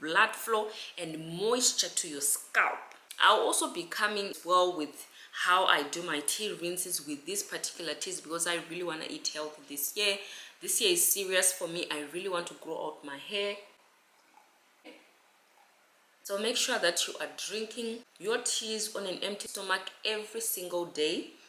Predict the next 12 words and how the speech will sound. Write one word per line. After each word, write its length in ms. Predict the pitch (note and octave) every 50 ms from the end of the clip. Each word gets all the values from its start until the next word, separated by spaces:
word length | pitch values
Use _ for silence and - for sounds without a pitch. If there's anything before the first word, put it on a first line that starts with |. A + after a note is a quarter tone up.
| - -
if 240 | - E3+ - - -
you 80 | D#3+
want 320 | D#3 D#3+ E3 E3 E3+ E3 - - - -
hair 140 | D#3 D3+ D3+ -
growth. 360 | - - D3+ D#3+ F#3+ - - - - - - _ _ _ _ _ _ _ _ _ _ _ _ _ _ _ _ _ _ _ _ _ _ - -
Also, 280 | - G3+ G#3 G#3 A3+ G#3+
you 100 | F3+ E3
can 220 | - F3+ D#3 D3+
do 100 | C#3+ E3
your 180 | F#3+ G3+ F3 -
tea 280 | - - - G#3+ G#3
rinses 680 | F3+ D3+ D3+ D#3+ E3 E3+ - - A#3+ A#3 A3 - - -